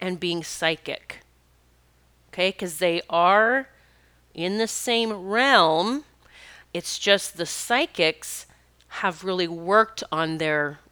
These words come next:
abilities, have, have worked to enhance them and get them stronger. And so I'm gonna read something to you in a moment that might help you learn more about that, intuition and psychic abilities, and how they really,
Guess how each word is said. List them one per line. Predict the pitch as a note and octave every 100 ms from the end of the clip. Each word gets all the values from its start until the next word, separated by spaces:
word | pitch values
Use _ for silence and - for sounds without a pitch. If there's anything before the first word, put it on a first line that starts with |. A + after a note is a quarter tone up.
| _ -
abilities, | D#3 D#3+ D3+ D3+ D3 -
have, | - D#3+ C#3 -
have | E3 D3+ E3
worked | F3+ -
to | - D#3+
enhance | D3 - F3+ E3+ -
them | F3+ D#3
and | D3+
get | D#3+ -
them | D3+
stronger. | - - E3+ D#3 D#3 D2+ - - - - - - - -
And | F#3
so | F#3+
I'm | F#3+
gonna | G3
read | G#3+ C#4
something | - G3 F3 F3
to | F#3+
you | E3+ E3
in | D#3+
a |
moment | D#3+ F#3+ A3 F#3 D#3 - _ _ _ _ _ _ _ _ _ _ -
that | F3
might | E3 G#3 G3+
help | G3+ G#3 -
you | G3 F#3+ F#3 F3 _ _ _ _ _ _ _ _ _ _ _ _ -
learn | E3+ G3+ G3
more | F#3+ F#3
about | F3+ D#3+ D3+ -
that, | D3+ -
intuition | F3+ F#3 G3 F3 - F3+ D#3+
and | E3 D#3+
psychic | - F3 - E3+
abilities, | E3 F3+ F#3 F3 D3+
and | D#3
how | D3 F3
they | E3
really, | D#3 E3+ A3 B3 A3 F3+ E3 D#3